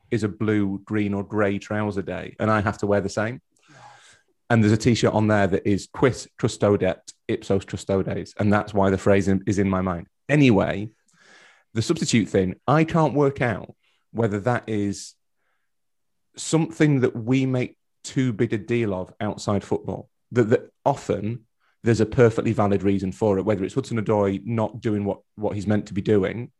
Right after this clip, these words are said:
and the manager thinks, "Right, well, you're not doing what I meant, what I want you to do, so I'm gonna take you off. Does that, does, I'm gonna treat you like any other player."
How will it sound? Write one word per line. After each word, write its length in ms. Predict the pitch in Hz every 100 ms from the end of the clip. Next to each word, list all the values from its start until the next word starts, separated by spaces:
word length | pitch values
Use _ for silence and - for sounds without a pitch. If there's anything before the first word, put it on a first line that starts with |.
| -
and 160 | 113
the 40 | 101
manager 280 | 101 98 95
thinks, 160 | 98
"Right, 100 | 101
well, 80 | 101
you're 100 | 110
not 100 | 107
doing 160 | 98 92
what 100 | 90
I 40 |
meant, 160 | 92 - -
what 120 | 101
I 20 |
want 140 | 98
you 60 | 104
to 80 | 90 -
do, 160 | 98
so 60 | 98
I'm 60 | 98
gonna 60 |
take 160 | 95 95
you 140 | 98
off. 160 | 95 -
Does 180 | 98 - -
that, 240 | 104 -
does, 80 | 104
I'm 80 | 101
gonna 100 | 104
treat 180 | 117 101
you 40 |
like 140 | 101 101
any 100 | 95
other 140 | 90
player." 380 | 104 98 90